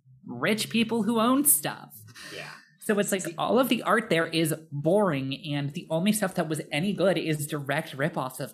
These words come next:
Speaker 1: other shit that, like, we are gonna study instead. And it's just kind of like, Rome is just money. And,
Speaker 2: Yeah,
Speaker 1: like,
Speaker 2: see
Speaker 1: that was,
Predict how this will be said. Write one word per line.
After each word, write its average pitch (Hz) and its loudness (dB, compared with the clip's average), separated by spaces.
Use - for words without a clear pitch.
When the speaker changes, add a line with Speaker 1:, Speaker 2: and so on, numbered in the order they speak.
Speaker 1:
other 156 4
shit 147 0
that, 156 0
like, 147 -4
we 151 2
are 170 4
gonna 170 2
study 139 -2
instead. 143 -2
And 160 0
it's 156 -4
just 180 -8
kind 151 -2
of 151 -2
like, 147 -4
Rome 190 4
is 294 2
just - -4
money. 143 -6
And, 160 2
Speaker 2:
Yeah, 156 2
Speaker 1:
like, 147 0
Speaker 2:
see - -6
Speaker 1:
that 147 -2
was, 196 0